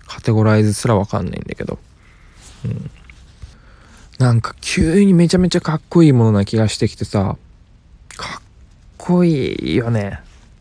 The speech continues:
多分ね、潜在的にはね、もともと憧れてた気がする。うん。僕、ファイナルファンタジー好きだったんだよね。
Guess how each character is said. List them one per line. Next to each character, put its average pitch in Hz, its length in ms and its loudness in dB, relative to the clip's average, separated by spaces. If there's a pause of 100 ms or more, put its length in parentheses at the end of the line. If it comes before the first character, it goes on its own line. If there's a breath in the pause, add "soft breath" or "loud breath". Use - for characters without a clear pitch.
(680 loud breath)
多 - 160 -2
分 113 240 0
ね、 110 260 -2 (380 soft breath)
潜 - 380 0
在 233 260 0
的 226 260 0
に 208 120 2
は 123 100 0
ね、 110 120 -2
も 104 160 -4
と 127 120 -4
も 123 120 -2
と 123 140 0
憧 127 320 0
れ 127 60 0
て 123 140 -6
た - 200 -4 (380)
気 - 160 -8
が 110 100 2
す 110 140 -4
る。 101 260 0 (840)
う 117 40 -2
ん。 101 360 -2 (2500 soft breath)
僕、 113 200 -4
フ - 120 -2
ァ 180 140 4
イ 202 40 4
ナ 202 160 4
ル 202 80 4
フ 208 120 0
ァ 208 80 6
ン 175 80 2
タ 107 160 0
ジ 101 140 -2
ー 110 140 -6
好 - 60 -14
き - 100 -4
だ 104 120 -2
っ 98 40 -10
た - 220 -6
ん 101 80 -4
だ - 80 -8
よ - 100 -12
ね。 104 200 -10